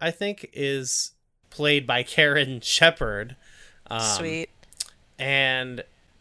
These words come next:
Speaker 1: so another person, if you take a look at her career,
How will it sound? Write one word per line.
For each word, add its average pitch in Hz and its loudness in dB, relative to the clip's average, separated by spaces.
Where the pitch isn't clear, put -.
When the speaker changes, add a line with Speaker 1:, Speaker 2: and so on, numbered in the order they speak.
Speaker 1:
so 139 0
another 143 0
person, 147 -2
if 113 -10
you 120 -8
take 131 -4
a 131 -6
look 135 -4
at 117 -4
her 127 -6
career, 113 -4